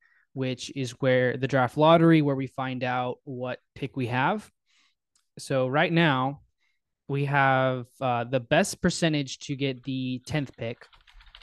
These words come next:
which is, uh, sixty-five percent, sixty-five point nine percent. And then, uh, we also have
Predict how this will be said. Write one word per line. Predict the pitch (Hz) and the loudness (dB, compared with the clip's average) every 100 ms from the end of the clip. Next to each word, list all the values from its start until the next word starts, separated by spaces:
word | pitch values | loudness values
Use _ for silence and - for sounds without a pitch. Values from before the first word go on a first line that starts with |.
| - - | -20 -12
which | 135 131 - - - | -8 -8 -8 -12 -6
is, | 135 127 - - | -4 -4 -6 -4
uh, | 143 127 | -2 -2
sixty-five | - 147 160 139 139 135 | -2 -6 -4 0 2 2
percent, | 151 - 131 135 _ - | 0 0 -4 -4 _ -16
sixty-five | 135 - 131 123 | -12 -4 -4 -2
point | 139 | -4
nine | 135 | -6
percent. | 123 - 123 - _ _ _ _ - | -6 -8 -8 -8 _ _ _ _ -8
And | 143 143 | -4 0
then, | 139 139 135 135 _ _ _ - | 0 0 -2 -8 _ _ _ -6
uh, | 135 131 123 | -2 0 -2
we | 131 151 | -2 0
also | 151 165 180 160 | 2 2 2 0
have | 151 147 131 | 2 0 -2